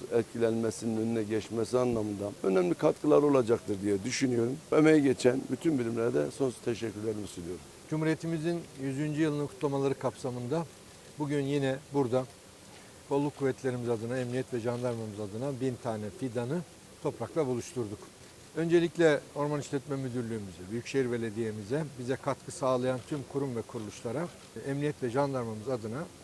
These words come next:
Speaker 2: teşekkür ediyorum. Ağaç gelecek demek, umut demek, e, yeşil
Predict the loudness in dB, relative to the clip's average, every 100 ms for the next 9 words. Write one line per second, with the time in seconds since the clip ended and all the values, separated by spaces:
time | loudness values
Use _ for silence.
0 | -6 -4 -4 -4 -2 -2 -4 -8 -14 -20
1 | -10 8 10 10 8 -2 -10 0 4 4
2 | 4 2 0 0 -2 -8 -16 -20 -20 -18
3 | -18 -18 -20 -20 -20 -8 -2 -2 -2 -2
4 | -2 -4 -10 -20 -20 -20 -20 -18 -20 -18
5 | -14 -8 -6 2 2 4 4